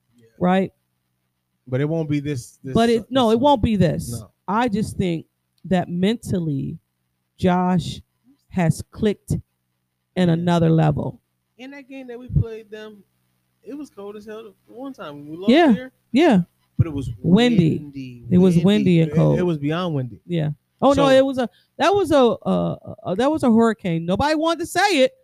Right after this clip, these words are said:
Speaker 1: But if it's just, <laughs> but you know what, though? If it's just cold, that's the best time to play.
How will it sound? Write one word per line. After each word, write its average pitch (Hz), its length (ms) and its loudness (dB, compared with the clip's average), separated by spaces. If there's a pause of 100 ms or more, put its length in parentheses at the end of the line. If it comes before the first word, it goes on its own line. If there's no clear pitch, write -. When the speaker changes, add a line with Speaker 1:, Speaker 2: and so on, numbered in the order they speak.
(140)
Speaker 1:
But 151 140 -10
if 160 160 -6
it's 240 200 -10
just, 226 180 -14
<laughs> - 140 -12
but 185 120 -16
you 240 80 -16
know 247 120 -12
what, 190 280 -14
though? 127 200 -18 (460)
If 151 160 -8
it's 247 140 -10
just 254 220 -16
cold, 208 400 -10 (720)
that's 156 160 -12
the 160 80 -10
best 135 260 -14
time 131 160 -14
to 123 60 -18
play. 127 280 -18